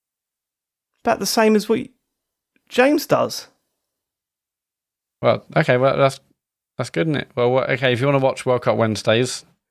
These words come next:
Speaker 2: um, they're on Twitch probably at some point in the week.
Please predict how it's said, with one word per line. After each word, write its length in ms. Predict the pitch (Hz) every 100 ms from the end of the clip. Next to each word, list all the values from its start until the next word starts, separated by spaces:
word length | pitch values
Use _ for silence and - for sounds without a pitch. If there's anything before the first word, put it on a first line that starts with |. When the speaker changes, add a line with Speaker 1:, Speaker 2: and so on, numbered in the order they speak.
| _
Speaker 2:
um, 500 | - 107 110 104 104 -
they're 260 | 120 117 110
on 120 | 110
Twitch 360 | 107 107 - -
probably 300 | - 107 113
at 160 | - 117
some 160 | 113
point 280 | 110 117 - _ -
in 80 | 113
the 60 |
week. 240 | 127 -